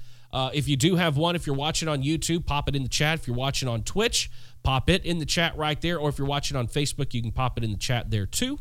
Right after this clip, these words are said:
Uh, and it should pop right up here in front of me. Uh, and I can read 'em and or, uh, and or see it.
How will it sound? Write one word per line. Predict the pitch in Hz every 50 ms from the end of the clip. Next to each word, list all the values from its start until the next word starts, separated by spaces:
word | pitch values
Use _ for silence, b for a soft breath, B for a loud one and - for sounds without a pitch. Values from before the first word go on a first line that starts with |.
| - - b b b b b b b b b b -
Uh, | - 131 131 131 131 127 -
and | 131 143 139 135
it | 135
should | - - - 180 160 131 -
pop | - 160 156 147 127
right | 120 120 131 139 139 139
up | 127 -
here | 151 151
in | 135
front | 113 - 160 147 135
of | 117
me. | 127 180 156 87 80 - - - - - - - - - - _ _ _ _ _ _ - - - - -
Uh, | - 104 104 101 98 95 90 - -
and | 113 113 117
I | 123 131
can | 127 - 113 107
read | 110 120 113
'em | 110 107 107 B B B B B B B B -
and | 123 127 123 120 120 123 123 120 - - -
or, | 104 110 110 110 107 107 104 104 104 101
uh, | - 98 101 90 65 - - - -
and | 113 110 110 107
or | 107 104 101 98 98
see | - - - - 117
it. | 90 82